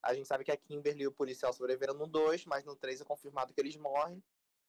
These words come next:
E a Wendy é a única que ficou com esse final em aberto, né? Então seria uma boa trazer ela como uma nova mentora aí pra nova geração de, de videntes, né? Da Raven.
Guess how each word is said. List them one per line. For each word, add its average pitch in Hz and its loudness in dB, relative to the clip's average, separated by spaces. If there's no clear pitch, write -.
E 175 4
a 170 4
Wendy 170 0
é 180 0
a 170 2
única 165 -4
que 180 -6
ficou - -6
com - -6
esse 165 -8
final 160 -2
em 165 -4
aberto, 165 -2
né? 139 -10
Então 131 -6
seria 143 -6
uma 143 -2
boa 151 0
trazer 135 -6
ela 127 2
como 139 -8
uma 131 -2
nova 127 -8
mentora 139 -4
aí 127 -2
pra 127 -4
nova 127 -6
geração 131 -4
de, 127 -16
de 127 -6
videntes, 131 -2
né? 120 -2
Da 120 2
Raven. 120 -2